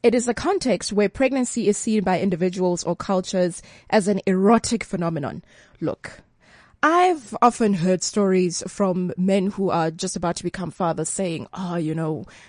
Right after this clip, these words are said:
when the mother of my child was pregnant, she looked so sexy and there was just something about her glowing skin and that little belly was just great and her boobs, like, went up ten sizes and it was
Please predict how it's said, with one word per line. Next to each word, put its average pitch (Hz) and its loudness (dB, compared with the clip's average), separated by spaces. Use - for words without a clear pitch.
when 180 0
the 170 -2
mother 202 2
of 180 0
my 190 -2
child 208 2
was 160 -6
pregnant, 196 -4
she - -10
looked - -8
so - -12
sexy 233 -2
and 202 2
there 185 0
was 160 -4
just - -8
something 226 0
about 185 0
her 175 -6
glowing 170 -8
skin 240 0
and 165 -2
that - -8
little 160 -8
belly 247 2
was 190 0
just - -8
great 226 0
and 180 -4
her 190 -4
boobs, 240 2
like, 180 -2
went 202 -2
up - -8
ten 233 0
sizes 226 -2
and 190 -2
it - -6
was 170 -4